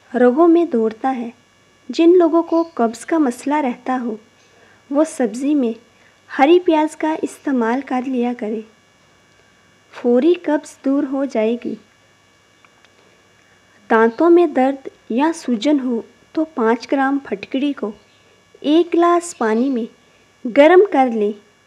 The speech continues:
और जब फटकी पिघल जाए, तो उसको दांतों और मसूड़ों पर मसल देने से जल्दी अफाका होगा।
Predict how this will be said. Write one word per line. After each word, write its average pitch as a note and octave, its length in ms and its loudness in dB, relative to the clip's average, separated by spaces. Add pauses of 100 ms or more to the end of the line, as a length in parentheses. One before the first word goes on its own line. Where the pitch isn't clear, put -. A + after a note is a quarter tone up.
और E4 100 4
जब E4+ 360 0
फटकी E4 560 0
पिघल E4 480 0
जाए, G#3+ 300 -6 (680)
तो D#4 80 -2
उसको E4 440 -2
दांतों A#3+ 640 -2 (460)
और F4 200 4
मसूड़ों D4 540 0
पर A3 220 -8 (420)
मसल F4 380 0
देने B3 280 0
से A#3 260 -8 (560)
जल्दी C#4 540 4
अफाका B3 640 -4
होगा। A#3+ 500 -4